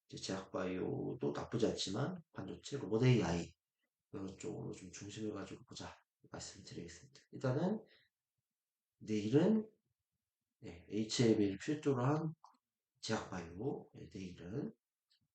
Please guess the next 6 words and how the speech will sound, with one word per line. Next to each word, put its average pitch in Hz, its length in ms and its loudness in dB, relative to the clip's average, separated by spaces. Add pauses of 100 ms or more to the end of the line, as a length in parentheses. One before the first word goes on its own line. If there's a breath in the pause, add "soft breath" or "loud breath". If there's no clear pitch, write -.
(240)
이월 101 320 -4
십사일은 135 800 0 (580)
제약바이오, - 720 -6 (1160)
그다음에 87 460 -12
장자, 95 600 -16 (300)
그다음에 110 540 -10